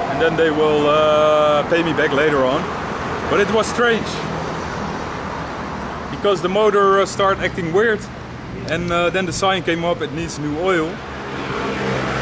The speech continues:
Strange they give it away like this, the motorbike.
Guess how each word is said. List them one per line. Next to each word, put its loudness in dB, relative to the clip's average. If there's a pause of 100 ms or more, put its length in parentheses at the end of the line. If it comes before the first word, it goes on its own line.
(1400)
Strange 2
they 2
give 2
it 0
away 2
like 0
this, 0
the -6
motorbike. 0